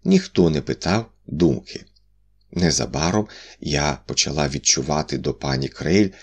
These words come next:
глибоку симпатію. Я… Захоплювалась її характером і сміливістю, з якою вона йшла крізь труднощі свого життя.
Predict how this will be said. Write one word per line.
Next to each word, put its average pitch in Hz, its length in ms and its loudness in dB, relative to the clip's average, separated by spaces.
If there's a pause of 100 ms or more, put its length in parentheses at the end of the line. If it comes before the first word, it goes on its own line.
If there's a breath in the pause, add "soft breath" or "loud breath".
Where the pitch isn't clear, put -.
(160 loud breath)
глибоку 73 500 0
симпатію. 85 800 -4 (500)
Я… 85 300 0 (520 loud breath)
Захоплювалась 78 1000 0
її 80 460 0
характером 90 840 -2 (440 loud breath)
і 76 120 -2
сміливістю, 78 920 -2 (280 soft breath)
з - 120 0
якою 76 360 4
вона 67 340 0
йшла 78 480 2 (300 loud breath)
крізь - 300 0
труднощі 92 600 2
свого 80 340 -2
життя. 90 500 -4